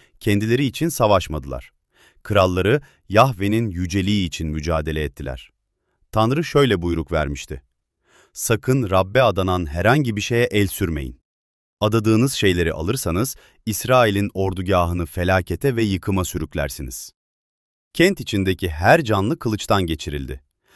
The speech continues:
Yalnızca sadık Rahav, ev halkı ile birlikte genç gözcülerin vaadi uyarınca esirgendi. Kent sarayları ve tapınakları, lüks konutları, zengin kumaşları ve pahalı giysileri ateşe verildi. Ateşle yanmayan gümüş,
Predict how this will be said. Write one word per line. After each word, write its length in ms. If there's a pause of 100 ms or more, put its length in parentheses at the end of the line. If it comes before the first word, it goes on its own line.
(240)
Yalnızca 540
sadık 480
Rahav, 300 (340)
ev 140
halkı 360
ile 220
birlikte 480 (280)
genç 280
gözcülerin 600
vaadi 320
uyarınca 460
esirgendi. 640 (840)
Kent 240
sarayları 540
ve 100
tapınakları, 720 (300)
lüks 300
konutları, 580 (240)
zengin 480
kumaşları 600
ve 120
pahalı 440
giysileri 520 (100)
ateşe 380
verildi. 420 (720)
Ateşle 440
yanmayan 500
gümüş, 480